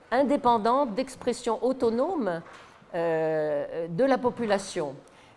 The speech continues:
Et d'expression autonome de la population qui peut être à un moment donné en soutien avec Zelensky en l'épargnant de la critique, euh, mais,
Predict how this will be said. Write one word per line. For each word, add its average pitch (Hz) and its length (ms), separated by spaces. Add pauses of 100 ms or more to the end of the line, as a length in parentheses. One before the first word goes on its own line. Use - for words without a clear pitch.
Et 226 140
d'expression 285 540
autonome 285 360
de 262 60
la 233 120
population 233 680
qui 262 160
peut 269 200
être 262 240
à 226 80
un 214 40
moment 220 280
donné 214 540 (340)
en 214 140
soutien 240 600
avec 196 320
Zelensky 214 760
en 190 180
l'épargnant 226 680
de 202 100
la 185 180
critique, 277 680 (640)
euh, 180 460 (580)
mais, 294 480